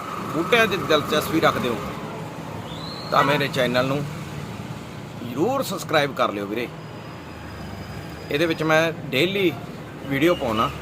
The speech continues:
ਡੇਲੀ ਬੂਟਿਆਂ ਦੀ ਕੀ ਖਾਦ ਪਾਉਣੀ ਆ,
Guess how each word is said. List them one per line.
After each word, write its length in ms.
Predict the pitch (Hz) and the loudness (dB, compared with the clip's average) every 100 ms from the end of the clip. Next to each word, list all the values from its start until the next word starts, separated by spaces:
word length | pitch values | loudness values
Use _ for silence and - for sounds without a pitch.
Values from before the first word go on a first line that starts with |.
| - - - - - - - - - - - - - - - 156 | -10 -10 -10 -10 -8 -8 -10 -10 -12 -12 -12 -12 -12 -12 -12 0
ਡੇਲੀ 360 | 165 180 131 87 - - - - - - - - | 4 4 2 -2 -10 -12 -14 -14 -12 -12 -12 -6
ਬੂਟਿਆਂ 360 | 127 - 143 107 | -4 0 2 2
ਦੀ 100 | 82 - - - - - - - 147 | -2 -6 -8 -8 -8 -8 -6 -4 0
ਕੀ 140 | 143 | 0
ਖਾਦ 300 | - 127 131 | 4 4 4
ਪਾਉਣੀ 360 | - 143 143 143 | 0 0 2 2
ਆ, 180 | 143 | 0